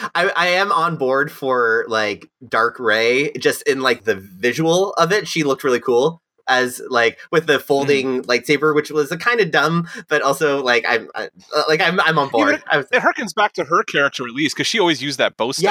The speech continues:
Speaker 1: Yeah.
Speaker 3: at the beginning, like, especially in
Speaker 2: Yeah.
Speaker 3: Force Awakens, right? So, like, her going to a double-edged lightsaber, I was like, "Oh, that actually
Speaker 1: Yeah.
Speaker 3: tracks for me." They
Speaker 2: Yeah.
Speaker 3: should have done that now. Like, she should have the double-edged now, 'cause she's like, "I'm Jedi lady." Like,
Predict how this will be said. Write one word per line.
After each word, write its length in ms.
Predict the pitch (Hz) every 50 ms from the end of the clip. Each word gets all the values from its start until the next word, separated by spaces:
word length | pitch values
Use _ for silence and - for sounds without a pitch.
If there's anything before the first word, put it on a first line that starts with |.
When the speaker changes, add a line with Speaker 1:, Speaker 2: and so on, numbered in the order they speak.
| 202 190
Speaker 1:
Yeah. 100 | 180 131
Speaker 3:
at 40 | - -
the 40 |
beginning, 420 | - 95 92 101 101 113 117 120 120 -
like, 160 | - 107 98 -
especially 300 | - - 123 - 208 247
in 40 | 202
Speaker 2:
Yeah. 40 | -
Speaker 3:
Force 180 | 107 104 - 113
Awakens, 440 | 98 101 110 - - 135 139 123
right? 220 | 104 98 101 - -
So, 80 | -
like, 140 | 127 127 -
her 100 | - 185
going 220 | 175 180 180 170 151
to 100 | - 143
a 60 | 123
double-edged 480 | - 123 117 117 117 107 101 95 92
lightsaber, 440 | 104 110 127 - - - 95 92 92
I 80 | - 98
was 100 | 107 107
like, 120 | 117 120 131
"Oh, 60 | 135
that 140 | 135 160 185
actually 220 | 165 - - 120 -
Speaker 1:
Yeah. 60 | -
Speaker 3:
tracks 280 | - 156 143 - - -
for 140 | - -
me." 240 | 87 95 98 92 101 - - - - - - _ -
They 60 | 147
Speaker 2:
Yeah. 120 | - 123
Speaker 3:
should 80 | 113 113
have 160 | 175 131 113
done 240 | - 120 120 143 139
that 280 | 131 113 107 101 98 - _ _ _ _ _ _ _ _ _ -
now. 460 | 104 98 101 - 359 - - - - - _ -
Like, 100 | 104 -
she 100 | - 123
should 160 | - - 123 101
have 140 | 113 110 101
the 60 | 107
double-edged 540 | - - 104 95 104 101 95 92 90 - -
now, 340 | 87 92 107 - - - - -
'cause 140 | - 107 90
she's 220 | - - 98 92 -
like, 180 | 98 90 - _ _
"I'm 220 | 92 95 98 98
Jedi 400 | 90 - 104 117 123 101 92 92
lady." 340 | 92 90 92 92 90 92 95 - _ _ _ _ _ _ _ _
Like, 140 | - 95 90